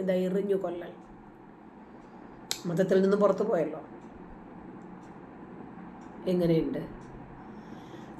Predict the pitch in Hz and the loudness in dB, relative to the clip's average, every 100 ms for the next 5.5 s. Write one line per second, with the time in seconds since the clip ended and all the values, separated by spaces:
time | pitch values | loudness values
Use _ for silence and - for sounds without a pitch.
0 | - 247 247 285 311 311 311 320 - 320 | 12 12 12 12 12 12 12 12 12 8
1 | 311 277 269 277 285 277 277 294 302 311 | 10 12 12 12 10 8 10 12 12 12
2 | 311 294 285 262 247 269 269 285 285 277 | 12 8 6 8 6 8 12 12 12 4
3 | 233 - - - 208 214 233 226 220 214 | 0 -4 -8 0 0 4 6 6 6 2
4 | 202 185 208 208 208 196 220 214 240 247 | 2 2 2 2 2 0 -2 -4 -4 -2
5 | 247 202 - 180 175 | -2 -6 -8 -8 -8